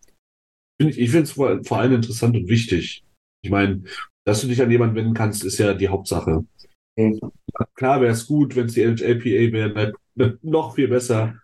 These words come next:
Speaker 1: wenn du's in deiner eigenen Franchise äußern kannst. Aber wenn du dann jemanden so wie Paul Bissonnette hast, den ich bei Gott nicht für all seine Meinungen feier und für alles, für was er steht oder was er sagt,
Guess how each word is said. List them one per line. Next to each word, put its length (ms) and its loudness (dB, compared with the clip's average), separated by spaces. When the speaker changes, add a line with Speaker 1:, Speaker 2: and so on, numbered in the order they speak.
Speaker 1:
wenn 100 4
du's 140 2
in 60 -2
deiner 180 2
eigenen 240 2
Franchise 460 0
äußern 300 0
kannst. 420 -2
Aber 160 0
wenn 120 0
du 140 2
dann 200 -2
jemanden 500 2
so 140 2
wie 140 0
Paul 200 0
Bissonnette 400 -2
hast, 380 -2
den 100 2
ich 220 -4
bei 160 0
Gott 300 -2
nicht 460 -2
für 120 0
all 200 2
seine 240 0
Meinungen 460 0
feier 440 0
und 180 -4
für 200 -6
alles, 380 0
für 120 0
was 200 0
er 60 2
steht 380 0
oder 180 0
was 160 -2
er 60 0
sagt, 440 -2